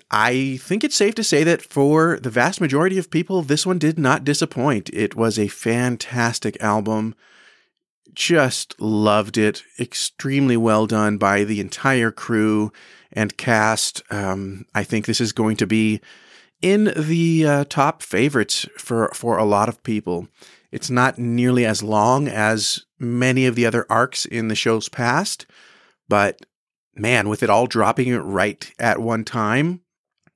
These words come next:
um, it was just really great. And it came out in the same year that A I O celebrated their thirty-fifth birthday,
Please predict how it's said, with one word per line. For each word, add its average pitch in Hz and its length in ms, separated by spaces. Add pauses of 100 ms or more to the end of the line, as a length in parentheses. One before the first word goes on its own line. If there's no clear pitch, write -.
(180)
um, 92 400 (120)
it 147 160
was 127 120
just - 240
really 101 180
great. 104 460 (880)
And 160 340
it 143 120
came 160 260
out 117 240
in 127 140
the 139 60
same 135 300
year 131 320
that 135 320 (720)
A 131 160
I 123 200
O 117 180
celebrated 113 800
their 107 340
thirty-fifth 110 640
birthday, 104 600